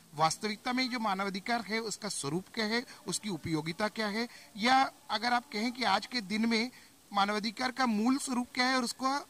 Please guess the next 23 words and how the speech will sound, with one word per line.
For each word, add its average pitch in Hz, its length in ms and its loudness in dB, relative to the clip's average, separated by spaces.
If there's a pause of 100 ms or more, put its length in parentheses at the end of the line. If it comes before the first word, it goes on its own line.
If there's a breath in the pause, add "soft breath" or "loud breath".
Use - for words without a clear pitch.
(140)
उपयोग 226 420 0
क्या 202 120 2
हो 151 160 -2
रहा 131 160 -4
है, 131 100 -8 (240 loud breath)
इसके 220 240 -2
बारे 226 240 -2
में 220 80 -2
हम 202 120 -4
लोग 190 100 -6
इस 185 120 -8
मंच 175 160 -8
के 190 100 -12
माध्यम 160 280 -6
से 160 120 -12
चर्चा 135 340 -8
करते 170 280 -12
हैं। 185 100 -12 (440 loud breath)
अच्छा, 269 180 2
इन 247 120 0
चर्चाओं 202 560 2
के 254 120 -8
अलावा 180 560 0